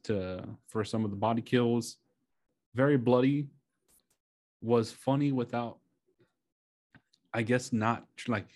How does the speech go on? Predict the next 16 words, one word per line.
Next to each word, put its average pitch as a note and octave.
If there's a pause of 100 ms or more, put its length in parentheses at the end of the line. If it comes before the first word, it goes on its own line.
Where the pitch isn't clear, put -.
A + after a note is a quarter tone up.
(460)
you A2
shouldn't C#3+
be B2+
laughing A2+
at G2+
these A2
people A2+
dying, G#2
but G#2
it A2+
was, G#2+ (240)
it G#2+
was G#2
funny. C#3+ (1200)
And A#2
it's -